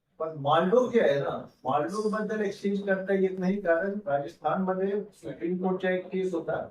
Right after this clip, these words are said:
जजमेंट आहे, एनटीपीसी ला राजस्थानमध्ये काही प्रोजेक्ट करायचा होता, त्यांनी सांगितलं की मालडोक असण्या-, असताना तुम्ही तिथे मोठा इन्फ्रास्ट्रक्चर प्रोजेक्ट नाही करू शकत.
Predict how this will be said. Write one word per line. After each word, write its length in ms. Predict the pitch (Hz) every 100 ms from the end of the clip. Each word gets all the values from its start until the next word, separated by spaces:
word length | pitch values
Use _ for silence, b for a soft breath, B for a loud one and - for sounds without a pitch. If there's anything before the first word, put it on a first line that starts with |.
| -
जजमेंट 400 | 143 143 175 175
आहे, 380 | 151 - - 156
एनटीपीसी 540 | 156 202 208 202 196
ला 120 | 196
राजस्थानमध्ये 800 | 185 175 170 - 170 180 180 180
काही 160 | 175 170
प्रोजेक्ट 400 | - 156 160 156
करायचा 220 | 151 139
होता, 200 | 131 - - _ _ _ _ -
त्यांनी 240 | 160 196
सांगितलं 420 | 196 196 190 196
की 60 | 185
मालडोक 500 | 151 156 175 208 214
असण्या-, 480 | 208 202 196 190 - - -
असताना 420 | - 180 170 185
तुम्ही 300 | 185 180 180
तिथे 260 | 170 180
मोठा 520 | 175 160 147 156 160 180
इन्फ्रास्ट्रक्चर 560 | 180 180 170 165 180
प्रोजेक्ट 480 | 175 165 208 - - _ _ - - -
नाही 140 | 220
करू 180 | 226 190
शकत. 240 | - 151